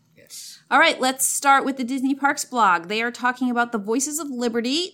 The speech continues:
Speaker 2: Um, it looks like they're going to have a live performance, um, on some streaming platforms.
Speaker 1: That is true. On the Disney Parks blog on December fifteenth, which is Tuesday, uh, at six ten P M Eastern Time,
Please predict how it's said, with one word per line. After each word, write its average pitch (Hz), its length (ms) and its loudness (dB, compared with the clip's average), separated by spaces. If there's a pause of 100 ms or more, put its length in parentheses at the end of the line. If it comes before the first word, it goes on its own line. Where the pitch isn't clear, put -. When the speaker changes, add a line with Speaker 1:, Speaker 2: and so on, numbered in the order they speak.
(120)
Speaker 2:
Um, 240 280 2
it 196 120 -8
looks 233 220 -6
like 269 140 -4
they're 240 120 0
going 233 260 0
to 247 60 -2
have 226 320 0
a 220 120 0
live 226 500 0
performance, 247 800 -2
um, 196 300 4
on 190 320 0
some 190 160 -6
streaming 190 640 -4 (240)
platforms. 151 580 -2 (400)
Speaker 1:
That 92 140 2
is 82 160 -4
true. 143 320 -4
On 101 160 -8
the 98 80 -8
Disney 101 320 -6
Parks 101 280 -8
blog 120 480 -4
on 90 220 -8
December 87 480 -4
fifteenth, 107 720 -8
which 87 340 -8
is 85 460 -6 (100)
Tuesday, 147 840 -4 (500)
uh, 92 220 -4
at - 180 -8
six - 320 -2
ten 120 260 -4
P 117 280 -4
M 104 200 -4
Eastern 101 380 -8
Time, 98 400 -6